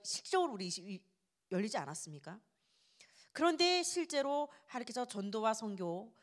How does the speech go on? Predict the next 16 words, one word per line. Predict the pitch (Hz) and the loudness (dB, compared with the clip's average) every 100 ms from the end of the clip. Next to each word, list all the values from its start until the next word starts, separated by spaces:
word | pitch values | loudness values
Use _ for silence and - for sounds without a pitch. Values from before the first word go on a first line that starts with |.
| _ _ | _ _
정말 | - 190 190 | -8 -2 -2
우리 | 196 | -2
평신도 | 214 311 311 330 302 302 285 | -6 -8 -6 -8 -4 -4 -4
전도 | - 214 226 | -4 -4 -4
운동 | 285 262 | -4 -4
시대를 | 247 220 220 | -4 -4 -2
여시고 | 160 147 185 | -4 -4 -6
우리에게 | 156 180 | -4 -6
위임을 | 180 208 262 254 | -4 -6 -4 -6
하셨음에도 | 233 220 190 170 190 | -6 -6 -8 -8 -8
불구하고 | 151 139 165 139 185 190 156 _ _ - | -10 -8 -8 -8 -8 -8 -10 _ _ -20
성도들이, | - 349 359 359 311 302 370 370 _ - | -14 -6 -4 -4 -4 -6 -6 -8 _ -12
기독신자들이 | 277 311 311 294 269 | -8 -8 -4 -4 -4
다 | - 208 | -10 -12
힘을 | - 381 359 381 | -10 -10 -6 -6
잃어버렸습니다. | 208 220 240 247 - 214 156 151 | -4 -4 -6 -8 -12 -14 -16 -18